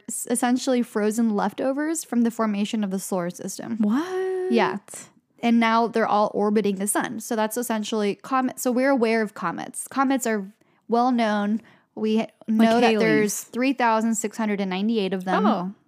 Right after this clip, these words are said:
Speaker 2: we
Speaker 1: in our
Speaker 2: know them.
Speaker 1: universe. And we, we know them well for the most part, and we're tracking them because,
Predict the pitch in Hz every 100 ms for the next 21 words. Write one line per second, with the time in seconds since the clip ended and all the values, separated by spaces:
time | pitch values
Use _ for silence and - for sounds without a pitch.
0 | 285 240 233 269 214 180 180 190 - -
1 | - - - _ 233 233 247 226 233 226
2 | 240 277 247 196 196 - _ _ - 233
3 | 208 190 214 190 190 220 220 214 - 311
4 | 277 180 - 220 254 294 247